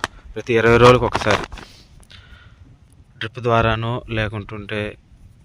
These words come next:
మన పవర్ స్ప్రేల ద్వారా ఇచ్చుకున్నామంటే మొక్క హెల్దీగా ఉంటుంది, ఫంగస్ బారిన పడకుండా. ముఖ్యంగా ఏంటంటే వర్షాలు వచ్చినప్పుడు,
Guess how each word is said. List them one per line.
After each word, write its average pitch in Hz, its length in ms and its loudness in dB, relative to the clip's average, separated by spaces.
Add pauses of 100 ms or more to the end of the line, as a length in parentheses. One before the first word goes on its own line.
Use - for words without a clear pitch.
(320)
మన 101 120 -10 (300)
పవర్ 107 220 -6
స్ప్రేల 107 320 -6
ద్వారా 101 240 -4
ఇచ్చుకున్నామంటే 101 760 -6 (1040)
మొక్క - 240 -6 (720)
హెల్దీగా 113 400 2
ఉంటుంది, 98 280 -8 (100)
ఫంగస్ 107 380 -6
బారిన 98 300 -4
పడకుండా. 90 340 -10 (160)
ముఖ్యంగా 151 400 2
ఏంటంటే 127 380 -4 (520)
వర్షాలు 147 360 4
వచ్చినప్పుడు, 101 420 -8